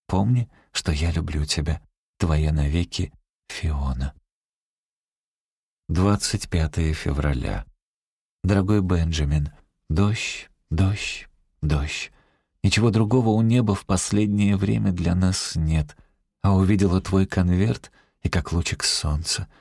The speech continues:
Потом я, конечно, его распечатала и узнала, что ты ждешь третьего ребенка. Конечно, я рада за тебя, но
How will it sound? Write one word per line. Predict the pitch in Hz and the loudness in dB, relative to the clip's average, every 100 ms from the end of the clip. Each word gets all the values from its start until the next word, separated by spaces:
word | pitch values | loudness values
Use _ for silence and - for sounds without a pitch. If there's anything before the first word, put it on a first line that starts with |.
| _ _ - | _ _ -4
Потом | - 104 | 2 4
я, | 92 | 4
конечно, | - 98 101 - | 4 2 2 4
его | 95 90 | 4 4
распечатала | 95 - 95 - 123 117 98 90 | 0 0 -2 -2 -2 0 2 2
и | 90 | 2
узнала, | 90 87 107 117 107 | 2 0 0 2 0
что | - 92 | -2 -4
ты | - 117 110 | -2 -2 -2
ждешь | 98 107 - | -2 -2 -2
третьего | - 92 - 85 | -2 -2 0 0
ребенка. | 87 87 85 82 80 76 - - _ _ | 0 0 0 0 0 -4 -6 -20 _ _
Конечно, | - 87 82 - 85 | -2 0 0 0 0
я | 78 80 | 2 2
рада | 82 85 82 | 2 0 0
за | 80 78 | -2 -2
тебя, | - 80 92 - - - - | -2 0 0 -2 -12 -16 -2
но | 95 80 | 0 0